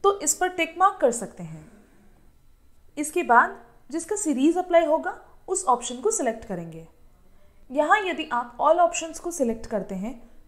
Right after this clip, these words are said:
तो ट्रांजैक्शन में सभी प्रोडक्ट शो होंगे। यदि आप टैक्सेबल ऑप्शन को सिलेक्ट करते हैं तो ट्रांजैक्शन में सिर्फ टैक्सेबल प्रोडक्ट ही शो होंगे जिसका टैक्स रेट more than zero होगा। और यदि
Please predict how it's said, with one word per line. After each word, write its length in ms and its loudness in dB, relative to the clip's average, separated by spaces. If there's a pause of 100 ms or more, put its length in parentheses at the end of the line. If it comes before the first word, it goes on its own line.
तो 60 -6
ट्रांजैक्शन 680 0
में 80 -12
सभी 320 4
प्रोडक्ट 380 2
शो 160 -4
होंगे। 380 -8 (680)
यदि 340 6
आप 220 2
टैक्सेबल 480 2
ऑप्शन 340 4
को 100 -8
सिलेक्ट 300 0
करते 280 -6
हैं 200 -6 (480)
तो 80 -4
ट्रांजैक्शन 680 0
में 100 -8
सिर्फ 280 -2
टैक्सेबल 460 6
प्रोडक्ट 400 -2
ही 60 -2
शो 180 -6
होंगे 380 -8 (320)
जिसका 280 0
टैक्स 420 2
रेट 320 -6 (360)
more 220 8
than 260 0
zero 240 -2
होगा। 300 -8 (760)
और 220 2
यदि 260 4